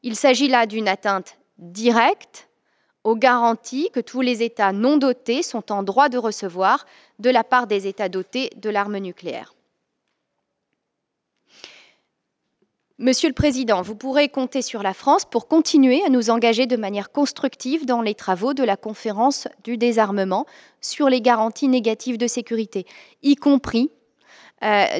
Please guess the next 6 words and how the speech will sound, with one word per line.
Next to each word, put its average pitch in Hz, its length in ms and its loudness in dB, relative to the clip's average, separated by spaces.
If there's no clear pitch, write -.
au 285 160 4
sein 311 320 2
d'un 214 240 2
organe 220 500 2
subsidiaire 233 880 0
dédié 233 540 2